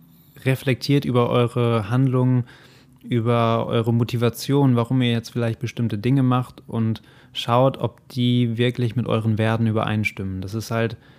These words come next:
Klingt jetzt simpel, aber es ist wirklich ein Prozess, der erst einmal angestoßen werden muss, aber der auch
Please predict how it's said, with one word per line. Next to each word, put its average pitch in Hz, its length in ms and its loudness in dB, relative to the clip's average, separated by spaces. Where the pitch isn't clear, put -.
Klingt 147 220 2
jetzt 120 140 4
simpel, 143 260 6
aber 120 160 4
es 113 80 0
ist - 280 -8
wirklich 127 260 2
ein 113 60 2
Prozess, 120 560 -2
der 107 140 -4
erst 117 200 -4
einmal 110 220 0
angestoßen 110 640 0
werden 107 200 0
muss, 120 220 -2
aber 113 160 -2
der 113 160 0
auch 104 80 -6